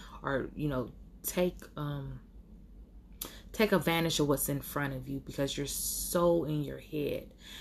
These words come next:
And so I'm in the process of learning to get out of my own head,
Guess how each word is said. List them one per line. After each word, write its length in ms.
And 160
so 240
I'm 220
in 160
the 80
process 560
of 260
learning 440
to 200
get 300
out 180
of 140
my 180
own 240
head, 600